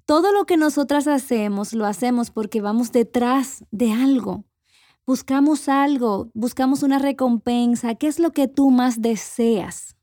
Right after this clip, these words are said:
Te pregunto. Porque la respuesta a esa pregunta es lo que te va a enseñar qué es lo que está formando tus hábitos. ¿Qué es lo que te fascina?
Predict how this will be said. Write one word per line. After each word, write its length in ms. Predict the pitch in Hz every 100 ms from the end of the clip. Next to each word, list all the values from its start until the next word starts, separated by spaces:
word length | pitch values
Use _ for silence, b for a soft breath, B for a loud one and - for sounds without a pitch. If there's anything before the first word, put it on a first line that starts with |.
| -
Te 120 | 214
pregunto. 600 | 214 190 208 208 - 190 _ _ _ _ _ _ _ -
Porque 220 | 285 302
la 100 | 285
respuesta 540 | 294 277 285 302 -
a 20 |
esa 160 | 359 349
pregunta 920 | 311 294 247 254 254 226 214 220 -
es 260 | - 247 -
lo 140 | 269
que 540 | 262 - 254 247 247 - _ _ _ _ -
te 140 | 247
va 160 | 240 277
a 40 |
enseñar 880 | 320 302 - 254 233 214 202 196 196
qué 100 | 247
es 120 | 240
lo 140 | 277
que 80 | 269
está 280 | 247 - 233
formando 640 | - 247 220 214 220 214
tus 220 | 214 208 -
hábitos. 600 | 214 226 208 - - - _ _ _ _ _ _ _ -
¿Qué 100 | 285
es 120 | 311
lo 140 | 320
que 120 | 320
te 180 | 320 294
fascina? 880 | - 262 - - 262 294 233 175